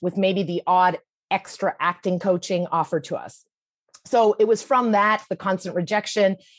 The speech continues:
that we came up with the name Burnt Marshmallows. And Christina and I made a pact upon graduation, we would form our own two-woman duo. And that's what we did.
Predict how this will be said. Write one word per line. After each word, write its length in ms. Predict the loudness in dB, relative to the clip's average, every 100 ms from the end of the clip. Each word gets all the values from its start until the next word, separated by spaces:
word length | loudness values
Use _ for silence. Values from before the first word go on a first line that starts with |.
| -2
that 140 | 0
we 100 | 2
came 200 | 0 0
up 100 | 0
with 80 | 0
the 80 | 0
name 220 | 0 0
Burnt 220 | 0 -2
Marshmallows. 540 | -2 -4 -2 0 0 -2
And 140 | -4
Christina 380 | -6 -6 -2 0
and 80 | 2
I 100 | 2
made 200 | 2 2
a 40 |
pact 400 | 0 0 0 0
upon 340 | -4 -2 -2 -2
graduation, 760 | 0 0 0 0 0 0 -2 -4 _ -2
we 80 | 0
would 120 | 0
form 280 | 2 2 2
our 180 | 0
own 240 | 2 2 0
two-woman 440 | -2 -2 0 0
duo. 480 | 0 2 4 4 0 -10 _ -6
And 140 | -2
that's 200 | -2 -2
what 120 | -4
we 120 | -4 -4
did. 300 | -6 -8